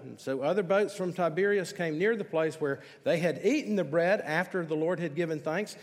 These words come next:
So when the crowd saw that Jesus was not there, nor his disciples, they themselves got into the boats and went to Capernaum, and here's a key phrase, seeking Jesus.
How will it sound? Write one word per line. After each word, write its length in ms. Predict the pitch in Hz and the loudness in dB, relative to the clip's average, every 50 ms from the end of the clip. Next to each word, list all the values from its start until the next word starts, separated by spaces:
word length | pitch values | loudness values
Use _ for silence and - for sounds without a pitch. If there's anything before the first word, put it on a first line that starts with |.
| - - - - | -18 -20 -20 -6
So 160 | - - 208 196 | 0 2 4 4
when 140 | 214 220 | 4 4
the 80 | 208 190 | 2 0
crowd 480 | 202 - - 247 262 294 285 277 277 - | -2 -2 0 2 2 4 2 2 0 0
saw 240 | - 247 247 247 | 0 2 2 2
that 160 | 220 202 170 160 | 2 0 0 0
Jesus 400 | 214 254 254 208 208 180 - 190 | 2 2 2 0 -2 -4 -4 -4
was 160 | 180 139 160 | -4 -2 2
not 320 | 170 185 254 349 320 214 | 2 4 4 4 2 0
there, 400 | 156 147 139 139 202 247 233 - - - - - - _ _ _ - - - - - - - | 0 -2 0 0 0 -2 -4 -6 -14 -20 -20 -20 -20 _ _ _ -20 -20 -20 -20 -16 -8 -2
nor 260 | 139 156 208 247 262 | 2 2 4 4 4
his 200 | 269 277 240 - | 4 2 0 0
disciples, 760 | 240 254 - - 262 262 247 208 - 180 165 165 156 - - - 147 | -2 -2 0 2 2 4 2 2 2 0 -2 -2 -4 -6 -10 -6 0
they 220 | 165 202 226 262 | 2 4 4 4
themselves 600 | 254 254 247 220 - - 240 233 214 202 175 135 160 | 4 2 2 0 2 2 2 4 4 2 2 0 0
got 320 | 160 208 226 247 - - | 2 4 4 4 2 2
into 180 | 220 233 240 233 | 2 2 2 2
the 120 | 202 226 | 0 0
boats 520 | 175 180 165 160 160 160 156 - - - - - - - - - - _ _ _ - | 2 4 4 4 4 2 0 -4 -10 -14 -14 -18 -20 -20 -20 -20 -20 _ _ _ -6
and 180 | 143 139 147 165 | -4 -2 2 2
went 200 | 214 269 247 262 | 2 2 2 0
to 80 | 247 | -2
Capernaum, 600 | - 233 - - 220 226 202 190 170 156 147 156 170 | -2 -2 0 2 2 4 4 4 2 2 0 -2 -2
and 160 | 175 165 165 | -2 0 0
here's 200 | 196 233 220 240 | 2 0 0 0
a 60 | 220 | -4
key 220 | - - 220 226 | -4 -2 -2 -2
phrase, 400 | - - 202 185 147 117 104 - - | -2 0 0 0 0 0 -4 -6 -8
seeking 580 | - - - - 240 262 254 - 254 233 214 196 | -6 -4 0 2 4 4 4 4 2 2 2 2
Jesus. 600 | 165 208 208 190 131 - 90 - - - - | 2 0 0 0 -2 -6 -12 -16 -18 -20 -20